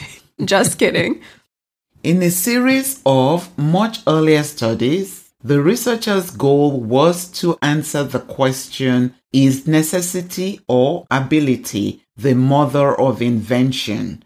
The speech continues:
Speaker 2: by examining individual, relational, and contextual influences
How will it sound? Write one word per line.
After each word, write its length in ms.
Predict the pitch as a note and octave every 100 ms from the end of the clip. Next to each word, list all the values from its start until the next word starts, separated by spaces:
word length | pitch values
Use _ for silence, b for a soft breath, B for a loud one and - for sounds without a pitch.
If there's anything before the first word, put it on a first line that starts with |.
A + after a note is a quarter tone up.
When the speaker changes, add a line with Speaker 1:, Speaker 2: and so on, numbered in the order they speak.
| _
Speaker 2:
by 560 | - G#2+ B2+ C#3+ F3+ F#3+
examining 1000 | - C#3 A2 D3 C#3+ D3+ D3 D3 D3 D3 -
individual, 1160 | F3+ G3+ F#3+ E3+ D#3+ D#3 D3+ D3+ D3+ D3 D3 -
relational, 960 | A2+ C3 C3 E3 F3+ - E3+ D#3+ D#3+ - -
and 340 | C3+ E3+ E3+
contextual 840 | - C3+ B2 E3 D#3 - - D3+ -
influences 1080 | E3 F3+ F3+ C3+ C3 B2 A#2+ - A#2+ B2+